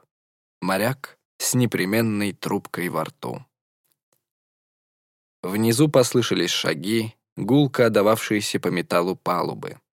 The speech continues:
Освещенная со спины фигура моряка прошествовала через палубу, потом направилась к лестнице.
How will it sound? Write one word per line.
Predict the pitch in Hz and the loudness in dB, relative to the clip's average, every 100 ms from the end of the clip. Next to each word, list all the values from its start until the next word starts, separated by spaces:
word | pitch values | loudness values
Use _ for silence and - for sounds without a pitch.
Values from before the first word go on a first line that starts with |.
| _ _ _ _ _ _ _ - | _ _ _ _ _ _ _ -6
Освещенная | 101 - 104 - 131 127 117 | -4 0 2 4 4 4 2
со | 110 104 | 2 0
спины | - 101 107 | -2 0 0
фигура | 101 98 95 101 92 | 0 -2 2 2 2
моряка | 87 82 - 123 | 2 0 2 2
прошествовала | - 98 - 120 117 - 104 101 101 | 2 2 4 4 2 0 2 4 4
через | - 98 85 - | 2 -2 -2 -2
палубу, | - 117 117 117 113 | 2 4 4 4 0
потом | 104 78 - 95 98 | 2 0 2 0 0
направилась | 90 151 82 80 151 160 | -2 -2 -2 -2 -4 -6
к | - | -6
лестнице. | 180 165 - - - - - | -6 -6 -6 -10 -10 -10 -12